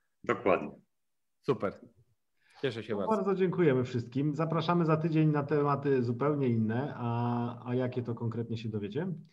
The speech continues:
Speaker 3: Zapraszamy oczywiście na mój podcast o aspiracjach i na stronę Masterclass Entrepreneur, aby umówić się z nami na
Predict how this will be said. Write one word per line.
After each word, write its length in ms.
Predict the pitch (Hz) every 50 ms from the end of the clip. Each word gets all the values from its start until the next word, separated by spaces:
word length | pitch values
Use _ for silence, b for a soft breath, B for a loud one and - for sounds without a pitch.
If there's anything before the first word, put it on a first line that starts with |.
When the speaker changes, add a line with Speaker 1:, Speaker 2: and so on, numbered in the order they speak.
| b b b b b b b -
Speaker 3:
Zapraszamy 640 | 110 117 131 139 135 135 135 123 127 135 131 131 127
oczywiście 500 | 123 - 127 117 120 120 117 - 123 117
na 480 | 117 117 117 113 113 110 110 110 107 104
mój 140 | 107 107
podcast 460 | 107 107 123 117 - 110 104 104 - -
o 160 | - 107 104 101
aspiracjach 640 | 104 - - 143 151 170 165 165 - 143 120 -
i 40 | 139 135
na 120 | 127 120
stronę 320 | - - - 127 123 123
Masterclass 560 | 117 117 113 113 - 107 107 - 110 104 - 110
Entrepreneur, 640 | 104 104 107 104 - 117 117 123 135 139 143 - -
aby 420 | - 180 185 165 156 156 151 147 156
umówić 420 | 151 143 139 123 110 127 139 -
się 140 | - 147 143
z 60 | 123
nami 260 | 113 113 120 147 156 135
na 320 | 117 113 127 143 147 -